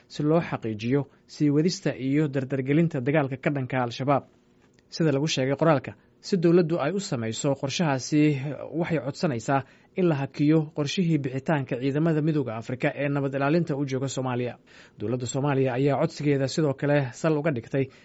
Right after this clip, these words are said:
in xilliga iyo xaaladaha taagan, aanay saamaxayn in dhammaan ciidamadaasi Midowga Afrika ka wada baxaan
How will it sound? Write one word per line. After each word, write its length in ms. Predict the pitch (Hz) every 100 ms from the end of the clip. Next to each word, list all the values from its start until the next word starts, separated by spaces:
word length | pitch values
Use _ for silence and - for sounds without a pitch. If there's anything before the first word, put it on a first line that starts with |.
| _
in 80 | 160
xilliga 380 | - 196 160 156
iyo 220 | 147 151
xaaladaha 540 | 147 147 143 151 165 143
taagan, 380 | 143 135 147 151 139 143 117 - 127
aanay 220 | 143 165
saamaxayn 560 | 170 147 170 170 131 101 - - -
in 140 | 110 110
dhammaan 360 | 113 135 156 143
ciidamadaasi 800 | 139 135 151 147 135 - 156 151
Midowga 300 | 160 147 135
Afrika 680 | 131 - 135 170 156 147 139
ka 120 | - 165
wada 180 | 135
baxaan 460 | 123 139 175 147 110